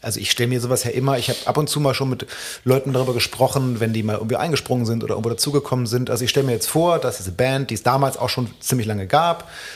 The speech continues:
die auch schon in sich gerne mal ein bisschen äh, Beef hatten, es gab diese komische Situation, ähm, äh, es gab die gebrochene Hand von Ian Crichton.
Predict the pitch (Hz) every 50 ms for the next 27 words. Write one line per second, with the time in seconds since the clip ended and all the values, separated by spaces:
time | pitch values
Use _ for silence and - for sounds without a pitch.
0 | - _ - 127 - 127 120 - - 127 120 110 104 - - - _ - 135 127
1 | 117 120 156 151 - - 139 131 131 127 127 127 123 123 113 117 - - 131 123
2 | 123 120 117 117 117 - _ _ _ _ _ _ _ 123 120 113 104 - 110 101
3 | 135 143 - - 131 127 - 131 127 127 127 123 123 120 107 - - 117 113 -
4 | 123 110 117 - - 120 120 101 113 104 101 - 120 113 - - - 123 120 120
5 | 120 - 117 120 123 117 123 123 123 120 120 113 - 127 120 - - 120 117 -
6 | 104 113 101 110 110 101 110 117 123 117 - - 123 117 107 - 107 101 101 -
7 | 151 156 156 156 147 139 143 139